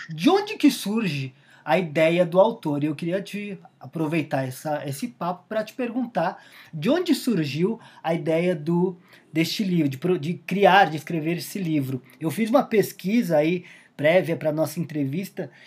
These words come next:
e tem uma coisa que, ah, surge aí de uma, de uma conversa,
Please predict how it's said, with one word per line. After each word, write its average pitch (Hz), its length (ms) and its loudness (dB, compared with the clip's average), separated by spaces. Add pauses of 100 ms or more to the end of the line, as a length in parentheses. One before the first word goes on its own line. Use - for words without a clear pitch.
(160)
e 160 180 -4
tem 254 180 -2
uma 277 200 2
coisa 233 460 0
que, 254 540 0 (200)
ah, 180 380 4
surge 240 500 2
aí 220 220 4
de 214 140 0
uma, 254 340 2
de 180 140 -4
uma 233 120 -2
conversa, 208 1040 0